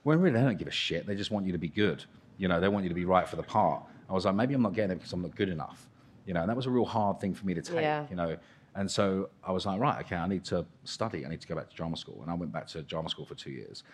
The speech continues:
Speaker 1: at thirty-four, um, in a class full of twenty-year-olds, and I was like, "Oh."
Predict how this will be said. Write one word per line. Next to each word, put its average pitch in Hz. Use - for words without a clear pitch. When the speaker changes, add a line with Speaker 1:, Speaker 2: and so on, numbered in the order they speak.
Speaker 1:
at 76
thirty-four, 76
um, 73
in 80
a 78
class 73
full 71
of 69
twenty-year-olds, 71
and 78
I 71
was 71
like, 71
"Oh." 110